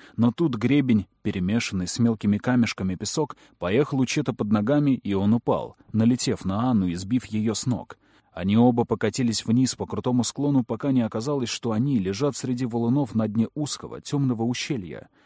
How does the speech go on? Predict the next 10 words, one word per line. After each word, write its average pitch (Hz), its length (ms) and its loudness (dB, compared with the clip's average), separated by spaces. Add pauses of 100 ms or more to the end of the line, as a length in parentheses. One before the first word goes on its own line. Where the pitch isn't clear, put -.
(340)
Далеко 92 420 -2
наверху 117 420 0
на 110 140 2
фоне 113 320 0
неба 123 260 2
вырисовывались 113 800 -4
силуэты 107 540 -4
преследователей. 82 1000 -10 (360)
«Они 269 260 -2
здесь, 240 500 0